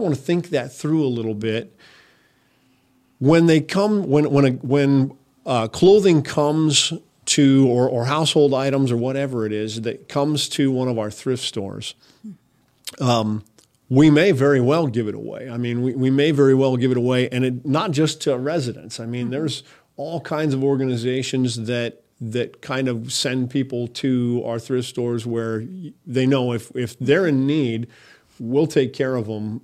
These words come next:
Speaker 1: and we'll take care of 'em at no charge to them. But, um, and, and then, of course, our residents can get, you know, anything they need,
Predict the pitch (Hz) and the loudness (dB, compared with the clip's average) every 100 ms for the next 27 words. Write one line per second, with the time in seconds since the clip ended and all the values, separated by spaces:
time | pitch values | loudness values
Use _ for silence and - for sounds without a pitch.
0 | _ 123 120 120 127 131 139 139 127 117 | _ -8 -4 -4 -2 0 0 0 -2 -2
1 | 113 117 117 135 135 127 - 117 101 95 | -4 -6 -4 -2 -2 -4 -6 -6 -6 -8
2 | 101 110 - - - _ 120 117 135 135 | -10 -12 -20 -20 -20 _ -8 -2 0 0
3 | - _ 127 123 117 117 117 117 117 135 | -2 _ -2 0 0 -2 0 -2 0 0
4 | 135 139 139 156 127 156 151 135 123 143 | 2 4 6 6 4 4 4 4 4 4
5 | 147 135 120 - 120 113 123 113 - _ | 4 2 0 -2 -2 0 2 0 -2 _
6 | 220 135 107 - 131 131 127 120 117 120 | -4 0 0 0 0 0 0 0 0 0
7 | 123 120 113 | 0 -2 -4